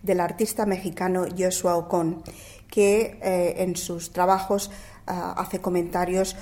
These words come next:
sobre, eh, la actuación de Estados Unidos en la Guerra Civil de Guatemala. Hemos, ah, hablado con él antes y ahora vais a escuchar parte de esa entrevista.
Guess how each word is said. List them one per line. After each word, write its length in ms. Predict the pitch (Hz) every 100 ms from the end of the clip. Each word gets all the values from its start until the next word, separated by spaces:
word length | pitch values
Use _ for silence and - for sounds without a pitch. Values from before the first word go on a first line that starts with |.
| - -
sobre, 680 | - 190 180 185 196 190 - - -
eh, 340 | 175 175 170 160
la 220 | 170 165
actuación 680 | - - 170 - 185 180 180
de 80 | 165
Estados 440 | 165 180 180 180
Unidos 380 | 175 165 175 175
en 100 | 190
la 100 | 180
Guerra 260 | 175 175 175
Civil 300 | 170 170 170
de 100 | 165
Guatemala. 680 | 165 156 160 156 127 139 - - - - -
Hemos, 380 | - 214 233 226
ah, 300 | 208 185 175
hablado 480 | 175 180 185 190 185
con 160 | 180 175
él 120 | 170
antes 520 | 190 185 233 320 - - - -
y 260 | 180 170 -
ahora 260 | 180 185
vais 220 | 190 190
a 20 | 196
escuchar 600 | - 170 - 165 165 - - - -
parte 300 | - 165 165
de 80 | 170
esa 160 | 165 170
entrevista. 640 | 156 156 147 139 - -